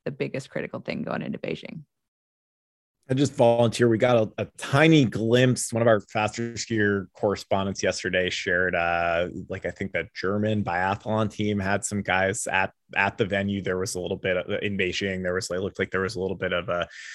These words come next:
Speaker 2: kind of opportunity to see what was going on there. Like, really cool looking stadium, like, cool looking courses. Sounds like, you know,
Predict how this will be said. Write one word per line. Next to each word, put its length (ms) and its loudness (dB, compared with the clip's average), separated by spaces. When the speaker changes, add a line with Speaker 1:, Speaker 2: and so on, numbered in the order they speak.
Speaker 2:
kind 240 6
of 80 6
opportunity 580 4
to 140 2
see 180 2
what 160 4
was 160 -6
going 160 -2
on 220 0
there. 220 2
Like, 260 -2
really 300 6
cool 280 2
looking 260 0
stadium, 640 0
like, 240 -4
cool 320 4
looking 280 0
courses. 540 0
Sounds 280 -2
like, 200 -2
you 60 -2
know, 100 0